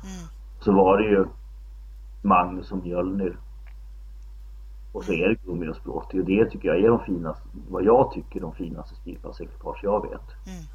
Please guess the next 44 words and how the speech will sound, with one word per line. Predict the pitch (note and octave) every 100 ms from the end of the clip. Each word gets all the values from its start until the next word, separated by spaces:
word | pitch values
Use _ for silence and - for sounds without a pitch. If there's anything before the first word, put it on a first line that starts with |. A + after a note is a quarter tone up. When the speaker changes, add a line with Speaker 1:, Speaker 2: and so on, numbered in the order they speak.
| - - -
Speaker 2:
Ja, | - E2+
tre. | - F2
Det, | F2 G2
det | F#2 G2+
är | G2+
fantastiskt | G#2+ G2 G#2+ - A2
att |
vi | G#2
har | G2
fått | G2 F#2+ - - -
ha | - C3 C3 - -
tre | A#2+ -
så, | G2+ F2+ - - - - - - - - -
så | - G2 F#2 F2+ - - - - - - - - - - - - - - - - - - - -
otroligt | F#3 - - - -
Speaker 1:
Talangfulla. | F3+ F3+ F#3 - - E3+ F3 G3 - - -
Speaker 2:
i | -
landet. | D#2+ E2+ D#2 - -
Så, | G#2 - - -
ja, | G2
då, | F#2+
då, | G#2+ G#2+ -
sen | G#2 A2
tycker | B2 G#2
jag |
att | F2
det | -
ska | F#2
bli | F2+
väldigt | F#2 F2+
spännande | - G2+ F2+ G#2
om | G#2+
man | F#2+ G2
ändå | F2 E2+
pratar | G#2 F2 -
om | A2+
det | G#2+
här | E2
och | E2+
se | G2
vad | E2+
som | - F2+
händer | G#2+ B2+ B2 G#2
med | F#2+ F2+